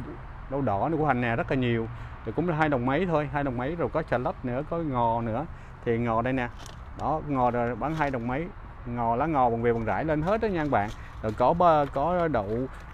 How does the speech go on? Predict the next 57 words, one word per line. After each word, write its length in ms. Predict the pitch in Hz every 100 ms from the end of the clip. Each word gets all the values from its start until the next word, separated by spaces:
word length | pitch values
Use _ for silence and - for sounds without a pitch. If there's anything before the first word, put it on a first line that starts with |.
| -
nhiều 200 | 123 120
cái 100 | 160
đậu 240 | 107 95
lắm 100 | 135
bạn 120 | 165
nè, 160 | 143 123 123 - 120 - -
nó, 280 | 127 165 175 -
nó 60 |
bán 180 | 151 170
hai 120 | 160
đồng 140 | 135 117
mấy 160 | 135
thôi, 200 | 165 147
bạn 140 | 131 117
vô 120 | 139
bạn 160 | 135 123
mua 140 | 135
nha. 220 | 143 143 139 - - - -
Rồi 320 | 120 117 113 113 -
có 180 | 113 165
hành 220 | 151 117
lá, 380 | 120 127 160 196 175
rồi 260 | 131 113 113
có 220 | 120 160
đầy 140 | 156 123
đủ 280 | 104 95 143
hết, 160 | 156 190 - - -
có 100 | 170
ngò, 400 | 170 131 113 113 110
có 60 | 143
những 240 | 170 123 135
cái 80 | 175
cây 180 | 143 139
nào 120 | 135
mà 80 | 113 104
cà, 120 | 113 110 -
cà, 300 | 117 120 113 -
cà, 120 | 123
nó 140 | 120 156 156
có 200 | 160 175 160
cái 180 | 165 151
cả 180 | 120 104
luôn 260 | 156 156 143
cái 380 | 139 151 170 156
dưa 80 | 139
leo 340 | 139 139 147
ha, 200 | 147 156 - - - -
rồi 100 | 104
có 80 | 151
dưa 120 | 160
leo 180 | 143 135
của 120 | 165
Nhật 280 | 143 113 -
Bản 300 | 95 117 160
đầy 100 | 127
đủ 240 | 104 120
ha, 120 | 160